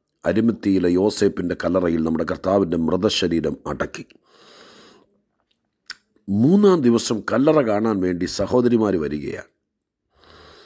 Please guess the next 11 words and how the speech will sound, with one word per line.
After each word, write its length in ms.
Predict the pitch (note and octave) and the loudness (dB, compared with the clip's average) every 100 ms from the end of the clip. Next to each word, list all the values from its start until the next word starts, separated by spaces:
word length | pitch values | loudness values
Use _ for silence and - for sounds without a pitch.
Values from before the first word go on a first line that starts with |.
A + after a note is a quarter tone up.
| - - | -20 -4
അവർ 160 | A2+ C#3+ | 2 6
വരുമ്പോൾ 340 | B2+ A#2 A2+ A#2 | 6 6 2 -2
കല്ലറ 360 | - G#2 A#2+ A#2+ | -2 -2 0 0
തുറന്നു 380 | G2+ G2 G2 A2 | -2 -4 -2 -2
കിടക്കുന്നു. 440 | F2+ - - - - _ _ _ _ _ _ _ _ _ _ _ _ _ _ _ _ - | -4 -8 -14 -18 -20 _ _ _ _ _ _ _ _ _ _ _ _ _ _ _ _ -2
കല്ലറയ്ക്കകത്തേക്ക് 840 | G2+ A#2 B2 A#2 G#2 G2 A2 G#2 | 2 4 2 2 0 2 0 0
നോക്കുമ്പോൾ 460 | G2+ G2 G#2+ G2+ G2 | 0 -2 -2 0 2
യേശുക്രിസ്തുവിൻ്റെ 920 | G#2 A2 - - A#2+ - G#2+ G#2 G2 | 2 2 -4 -8 -10 -8 -4 -2 -2
മൃതശരീരം 800 | F#2+ G2 G#2+ A#2+ - G#2 G2+ F#2+ | -2 -2 0 0 2 2 2 -2
കാണുന്നില്ല. 560 | - F2+ F2 E2+ D#2 - - _ _ _ _ _ _ _ _ _ _ _ _ _ _ _ _ _ _ - | -4 -4 -2 -2 -4 -10 -20 _ _ _ _ _ _ _ _ _ _ _ _ _ _ _ _ _ _ 2
യേശു 320 | A2 - | 2 4